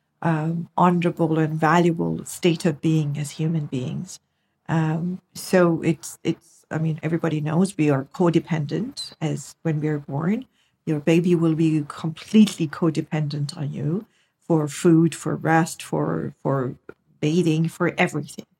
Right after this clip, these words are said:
And, and as we grow up and around puberty, we start being and feeling that,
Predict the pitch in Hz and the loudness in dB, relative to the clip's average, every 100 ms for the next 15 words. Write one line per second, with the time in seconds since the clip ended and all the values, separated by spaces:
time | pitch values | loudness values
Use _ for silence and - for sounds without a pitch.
0 | _ _ _ _ 190 185 180 - 180 180 | _ _ _ _ 4 6 4 2 2 4
1 | 170 160 175 165 175 165 160 165 139 208 | 4 2 0 2 -2 0 0 0 2 2
2 | 226 - 151 165 - 170 165 160 185 202 | 0 -4 0 0 0 -2 2 4 6 8
3 | 190 170 - - - _ _ - 185 175 | 8 4 0 -10 -14 _ _ 2 2 4
4 | 160 151 143 185 202 - - - 165 165 | 0 0 0 0 -4 -16 -8 2 4 6
5 | 160 180 175 - 170 160 147 151 151 147 | 4 0 -4 -2 0 0 -2 -2 0 -2
6 | 160 175 _ _ _ 160 151 - 180 175 | -4 -10 _ _ _ -2 -2 -2 4 4
7 | 165 156 156 156 147 | 4 2 0 -2 -4